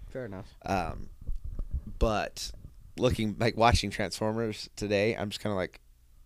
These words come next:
Speaker 2: I kinda wanna do, like, a, just a deep binge on <laughs> all of the movies
Speaker 1: We will at some
Speaker 2: just to
Speaker 1: point,
Speaker 2: watch
Speaker 1: I'm
Speaker 2: 'em all.
Speaker 1: sure.
Speaker 2: Just to say I've watched 'em all.
Speaker 1: Right.
Speaker 2: <laughs> But, I mean,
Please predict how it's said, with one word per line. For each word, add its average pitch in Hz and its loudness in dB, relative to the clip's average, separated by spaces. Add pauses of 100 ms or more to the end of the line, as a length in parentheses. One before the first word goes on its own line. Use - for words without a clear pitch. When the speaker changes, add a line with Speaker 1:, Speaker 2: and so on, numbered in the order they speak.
(120)
Speaker 2:
I - -18
kinda 113 -2
wanna 104 0
do, 95 -2
like, 90 0
a, 87 -12
just - -14
a 90 -4
deep 92 -8
binge 90 -4
on 113 0 (120)
<laughs> - -10
all 107 4
of 101 -4
the 120 -2
movies 120 4
Speaker 1:
We 143 2
will 127 2
at 104 -6
some - 0
Speaker 2:
just 123 2
to 120 4
Speaker 1:
point, 107 6
Speaker 2:
watch 104 2
Speaker 1:
I'm 104 -4
Speaker 2:
'em 98 0
all. 92 2
Speaker 1:
sure. 90 -8
Speaker 2:
Just - 2
to 135 2
say 113 8
I've 95 4
watched - -2
'em 101 -4
all. 92 -4 (140)
Speaker 1:
Right. 143 2 (140)
Speaker 2:
<laughs> - -2 (1040)
But, 90 2
I 117 4
mean, 120 2